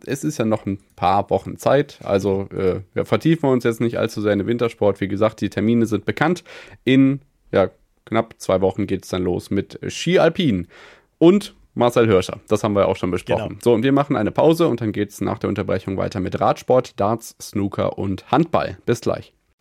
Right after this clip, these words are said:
Speaker 1: Da sind wir wieder zurück nach der Unterbrechung und melden uns wieder im zweiten Take. Zunächst mit dem Radsport, Benni. Ich mach's ganz kurz. Ein gewisser Herr Tadej Pogacar ist der Weltmeister geworden. Wir haben letzte Woche ausführlich drüber gesprochen.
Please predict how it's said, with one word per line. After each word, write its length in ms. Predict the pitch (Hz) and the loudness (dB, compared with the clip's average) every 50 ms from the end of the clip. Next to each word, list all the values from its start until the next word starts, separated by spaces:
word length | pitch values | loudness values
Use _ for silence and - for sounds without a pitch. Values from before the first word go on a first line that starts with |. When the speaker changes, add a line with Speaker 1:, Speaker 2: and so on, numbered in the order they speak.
| _ _ _ | _ _ _
Speaker 1:
Da 200 | - 98 95 95 | -4 -2 -2 -2
sind 280 | 90 101 101 98 87 - | -2 -4 -4 -4 -4 -6
wir 120 | 101 92 | -6 -6
wieder 240 | 98 92 98 92 90 | -4 -4 -6 -6 -8
zurück 420 | - - 117 113 - 117 - - - | -4 -4 0 0 0 -2 -2 -4 -2
nach 200 | 135 127 135 131 | 0 0 0 0
der 160 | - 143 120 | 0 0 0
Unterbrechung 640 | 117 117 - 113 110 107 110 113 - 127 113 107 98 | 0 0 -2 -2 0 0 -2 0 2 2 2 2 2
und 300 | 104 123 123 113 - - | 0 0 0 0 -2 -2
melden 380 | 107 104 107 113 120 120 113 | 0 2 2 0 0 0 -2
uns 280 | 101 101 104 110 - - | -2 -2 -4 -4 -6 -4
wieder 300 | - 110 104 104 98 87 | -4 -2 0 0 -2 0
im 240 | 87 107 104 101 - | 0 0 0 0 -2
zweiten 460 | - - 110 107 120 131 - 131 113 | -4 -2 0 0 0 2 0 -2 -2
Take. 320 | - 107 85 85 - - | 0 -2 -2 -2 -4 -8
Zunächst 400 | - - 113 110 120 139 143 - | -4 -2 0 0 0 0 0 -2
mit 120 | 139 123 123 | -2 -2 0
dem 140 | 123 107 | -2 -2
Radsport, 540 | 95 95 95 107 123 - - - 90 90 87 | 0 0 -2 -2 -4 -6 -6 -4 -4 -4 -2
Benni. 420 | - 92 98 107 127 165 175 - _ _ - | -2 -2 0 2 0 0 -2 -2 _ _ -6
Ich 200 | 110 120 117 - | -6 -4 -2 0
mach's 280 | 117 127 160 - - | 0 0 0 -2 -2
ganz 260 | - 135 123 117 - | -2 0 0 0 0
kurz. 500 | - 139 143 170 196 - - - - - _ _ _ - - | 0 2 4 4 2 0 -4 -16 -16 -18 _ _ _ -14 -2
Ein 180 | - 131 131 127 | 0 2 2 4
gewisser 380 | 127 123 147 165 - 165 143 | 2 2 0 0 2 2 2
Herr 280 | 135 135 131 135 139 131 | 4 4 4 4 2 0
Tadej 300 | - - 123 120 123 120 | -2 0 2 2 2 2
Pogacar 500 | 113 - 113 104 131 143 - - - 135 | 2 0 2 2 2 0 2 2 2 2
ist 220 | - 131 - - | 2 0 -2 0
der 120 | - 120 104 | 0 2 4
Weltmeister 520 | 110 113 110 - 92 85 90 - - - | 4 2 2 0 -4 -4 -4 -6 -8 -8
geworden. 440 | 85 85 87 87 87 - - 147 147 | -8 -6 -6 -4 -4 -2 -2 -2 0
Wir 80 | 123 95 | 0 -2
haben 100 | 92 95 | 0 -2
letzte 300 | 107 113 - - 113 104 | -4 -4 -4 -6 -2 -2
Woche 200 | 104 107 - - | -2 -2 -2 -2
ausführlich 440 | - 107 127 - - 127 117 117 | -2 -2 -2 -2 -4 -4 -4 -4
drüber 260 | 117 - 110 101 101 95 | -4 -6 -6 -4 -2 -4
gesprochen. 480 | 98 98 _ - 104 - - 131 131 | -4 -4 _ -2 -2 0 0 -6 -6